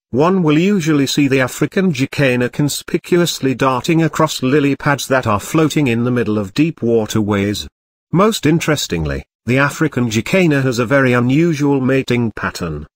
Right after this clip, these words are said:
scientifically known as the polyandrous mating system. To put it simply,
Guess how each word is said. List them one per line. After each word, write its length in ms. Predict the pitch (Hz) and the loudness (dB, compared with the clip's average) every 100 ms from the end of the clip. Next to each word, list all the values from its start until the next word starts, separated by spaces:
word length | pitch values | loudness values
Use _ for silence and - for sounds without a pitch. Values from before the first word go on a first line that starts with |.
| _ | _
scientifically 800 | - 220 202 170 156 190 185 180 | 0 2 2 0 -2 -2 0 0
known 320 | 160 127 123 | 2 0 -2
as 240 | - 107 - | -4 -6 -6
the 80 | 110 | -6
polyandrous 800 | - 131 127 151 156 151 156 151 | -2 0 2 2 0 0 0 2
mating 400 | 185 190 131 117 | 2 2 -2 -2
system. 560 | - 113 - 76 69 - _ _ _ - | -4 -6 -6 -8 -10 -16 _ _ _ -2
To 120 | 156 | -2
put 260 | - 151 170 | -2 -2 -2
it 140 | - | -4
simply, 580 | - 117 95 71 64 | -4 -4 -4 -6 -6